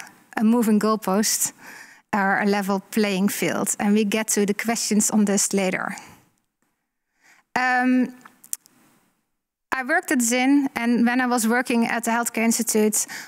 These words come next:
what was really profound to me is that there's a huge increase in costs for, um, medicine. And, uh, you see here, it, it increased from thirty billion to ninety billion. So there's a real need to be careful with what you spend it on.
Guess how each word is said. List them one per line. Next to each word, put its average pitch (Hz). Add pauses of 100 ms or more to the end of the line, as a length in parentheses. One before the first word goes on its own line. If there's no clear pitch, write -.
what 226
was 220
really 240
profound 226
to 220
me 202
is 208
that 214
there's 220
a 247
huge 254
increase 220 (420)
in 226
costs -
for, 196
um, 202 (180)
medicine. 208 (840)
And, 220
uh, 208
you 233
see 262
here, 233
it, 220
it 247
increased 254
from 214
thirty 226 (360)
billion 226
to 220
ninety 208
billion. 180
So 247
there's 254
a 254
real 254
need 240
to 233
be 220
careful 190
with 214 (100)
what 208
you 220
spend 254
it 190
on. 196